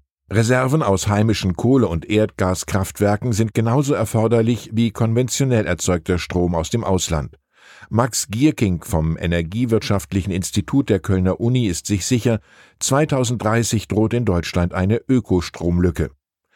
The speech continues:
Sein E B I hat genau gerechnet und kommt für zweitausenddreißig auf einen Stromverbrauch von sechshundertfünfundachtzig Terawattstunden.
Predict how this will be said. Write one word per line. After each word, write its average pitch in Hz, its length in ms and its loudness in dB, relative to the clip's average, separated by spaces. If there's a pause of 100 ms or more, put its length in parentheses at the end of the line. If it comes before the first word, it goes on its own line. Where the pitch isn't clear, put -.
(260)
Sein 127 220 2
E 156 160 2
B 160 100 0
I 165 240 0
hat 165 180 -4
genau 107 300 2
gerechnet 120 520 0
und 95 140 -2
kommt 110 240 -2
für 104 140 2
zweitausenddreißig 104 1000 0
auf 101 120 -4
einen 92 200 2
Stromverbrauch 110 840 0
von 87 340 -4
sechshundertfünfundachtzig 95 1300 -2
Terawattstunden. 82 880 -2